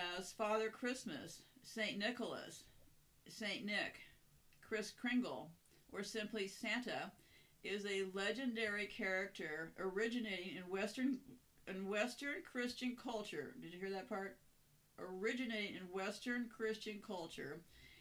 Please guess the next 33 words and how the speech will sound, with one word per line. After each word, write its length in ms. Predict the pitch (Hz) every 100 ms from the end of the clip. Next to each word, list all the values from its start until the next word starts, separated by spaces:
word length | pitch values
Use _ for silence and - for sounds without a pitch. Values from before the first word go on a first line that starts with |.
| - -
who 160 | 277 294
is 180 | 285 277
said 400 | 247 208 208 202
to 140 | 220
bring 260 | 202 214 214
children 480 | 247 226 208 208 208
gifts 380 | 240 226 226 -
during 240 | 220 214 208
the 80 |
late 280 | 196 208 254
evening 520 | 220 208 202 196 190 -
and 120 | - -
overnight 460 | 190 202 220 202 - 180
hours 380 | 175 175 180 185 - - -
on 200 | 175 180
Christmas 500 | - 208 208 190 185
Eve 360 | 202 185 170 170 -
of 180 | 185 170
toys 600 | - 240 226 240 254 339 - - - -
and 200 | 208 208
candy 680 | - 262 240 220 175 170 196 - - - -
or 220 | - 190 190
coal 640 | - 302 240 190 175 233 - -
or 160 | 196
nothing, 480 | 202 220 226 269 254 160 - - -
depending 580 | 208 202 - 262 247 254
on 220 | 214 214
whether 380 | 208 202 202 208 180
they 140 | 185
are 160 | 185 190
naughty 400 | 190 190 185 202
or 120 | 202
nice. 480 | 202 220 147 92 -